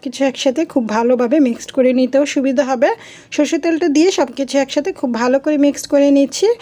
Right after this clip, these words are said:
ভালো করে মিক্সড করে নেওয়া হলেই কিন্তু বলগুলো তৈরি করে নিতে হবে। ফিশ বলগুলো তৈরি করে নেওয়ার পর কিন্তু একেবারেই বোঝা যাবে না এগুলো ফিশ দিয়ে তৈরি নাকি চিকেন দিয়ে তৈরি। দেখতেই পাচ্ছেন খুব সহজে একটি ফিশ বল তৈরি করে নিয়েছি। আর একই প্রসেসে সবগুলো ফিশ বল আমি তৈরি করে নিব।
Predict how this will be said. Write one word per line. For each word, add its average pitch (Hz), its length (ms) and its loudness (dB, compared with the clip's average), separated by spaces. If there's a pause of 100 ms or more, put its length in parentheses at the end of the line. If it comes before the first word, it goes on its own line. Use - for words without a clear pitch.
(280)
ভালো 233 220 0
করে 285 180 2
মিক্সড 277 280 2
করে 294 220 2
নেওয়া 285 220 2
হলেই 262 420 2
কিন্তু 277 400 0 (420)
বলগুলো 226 460 2
তৈরি 226 260 0
করে 240 200 0
নিতে 247 260 -2
হবে। 269 360 0 (960)
ফিশ 262 280 0
বলগুলো 262 540 2 (340)
তৈরি 247 220 2
করে 269 220 2
নেওয়ার 254 260 0
পর 262 220 0
কিন্তু 262 280 -2
একেবারেই 247 440 0
বোঝা 240 260 4
যাবে 226 280 0
না 277 120 0 (100)
এগুলো 233 260 2
ফিশ 247 360 -4
দিয়ে 269 220 0
তৈরি 269 380 2
নাকি 254 200 -2
চিকেন 240 400 -2
দিয়ে 247 180 2
তৈরি। 247 360 2 (800)
দেখতেই 240 300 0
পাচ্ছেন 277 380 0
খুব 269 220 -4
সহজে 254 380 0
একটি 269 280 -2
ফিশ 233 320 -4
বল 269 140 2
তৈরি 269 280 0
করে 269 220 4
নিয়েছি। 269 400 -2
আর 277 100 -2
একই 233 220 -6
প্রসেসে 247 500 -2
সবগুলো 214 440 -4
ফিশ 214 220 -2
বল 233 140 2
আমি 240 140 2
তৈরি 247 220 2
করে 262 220 2
নিব। 262 240 2